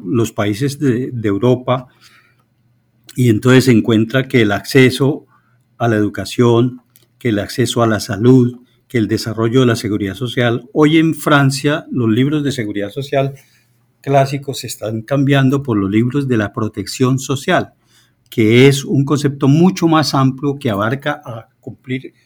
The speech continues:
a, a cubrir las necesidades de la población, no solo de los trabajadores, sino de muchos grupos de población. Pensando en eso, eh, yo soy, yo estoy de acuerdo que tenemos elementos jurídicos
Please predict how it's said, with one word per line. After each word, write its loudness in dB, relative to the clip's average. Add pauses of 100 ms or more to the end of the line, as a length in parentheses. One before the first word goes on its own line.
(280)
a, -10 (260)
a -12
cubrir -8
las 2
necesidades 0
de 2
la 0
población, -8
no -4
solo -4
de -2
los -4
trabajadores, -2 (280)
sino -4
de -2
muchos -2
grupos -2
de -2
población. -4 (600)
Pensando 4
en 6
eso, 0 (500)
eh, 2 (160)
yo -2
soy, 2
yo 0
estoy -2
de 0
acuerdo 0
que 0 (960)
tenemos 4
elementos 0 (180)
jurídicos 0